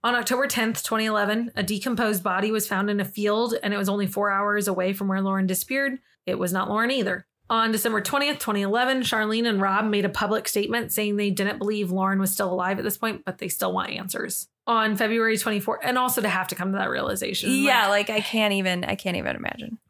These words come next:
Speaker 1: Too much for a family. On February f-, twenty-fourth, twenty twelve, the reward for Lauren was now at twenty-five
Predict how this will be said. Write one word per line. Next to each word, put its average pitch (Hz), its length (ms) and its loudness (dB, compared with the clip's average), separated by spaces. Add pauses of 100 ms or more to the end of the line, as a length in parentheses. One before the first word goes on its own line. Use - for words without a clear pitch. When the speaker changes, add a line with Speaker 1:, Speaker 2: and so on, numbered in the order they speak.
Speaker 1:
Too 220 100 -2
much 185 240 -2
for - 140 -4
a 175 80 -8
family. 175 280 -8 (320)
On 240 220 2
February 226 460 2
f-, - 240 -4
twenty-fourth, 214 560 0
twenty 208 240 0
twelve, 214 480 0
the 220 120 0
reward 208 480 2
for 220 120 0
Lauren 208 420 0
was 202 160 0
now 190 260 2
at 202 120 -4
twenty-five 202 800 -2